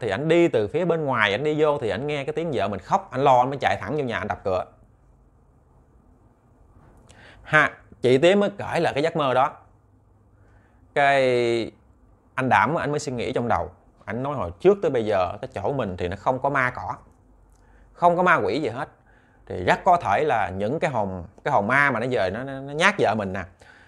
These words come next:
là một trong những cái người mà ăn, ăn xin, mà những người khổ người ta kéo về đây đó, người ta chết, người ta mới nhát vợ mình.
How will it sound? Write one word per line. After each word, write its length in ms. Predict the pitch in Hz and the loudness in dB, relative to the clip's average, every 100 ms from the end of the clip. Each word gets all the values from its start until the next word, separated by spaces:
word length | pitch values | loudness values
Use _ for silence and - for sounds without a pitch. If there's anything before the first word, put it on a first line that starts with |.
| _ - | _ -6
là 320 | 101 92 87 - - | -2 -2 -4 -12 -2
một 280 | 120 123 - | 2 2 2
trong 140 | 143 | 0
những 180 | 110 135 | 0 0
cái 100 | 160 | 0
người 200 | 131 107 | 0 -2
mà 100 | 95 | -4
ăn, 180 | 107 - | -6 -8
ăn 100 | 135 | -8
xin, 360 | 123 135 135 143 | -4 -4 -4 -4
mà 80 | 120 | -4
những 100 | 139 | -2
người 120 | 110 | -2
khổ 280 | - 101 151 | 2 4 4
người 100 | 131 | 2
ta 160 | 117 - | -2 0
kéo 140 | 151 | 2
về 100 | 156 | 2
đây 140 | 110 107 | 0 -2
đó, 80 | 110 _ _ | -8 _ _
người 180 | 101 95 | -8 -6
ta 100 | 107 | -2
chết, 240 | 131 165 - - _ _ _ _ _ _ _ | 2 2 2 -14 _ _ _ _ _ _ _
người 140 | 110 104 | -4 0
ta 120 | 120 | 2
mới 140 | 131 | 2
nhát 260 | 147 160 202 | 2 0 0
vợ 200 | 123 98 | 0 -2
mình. 160 | 110 | -2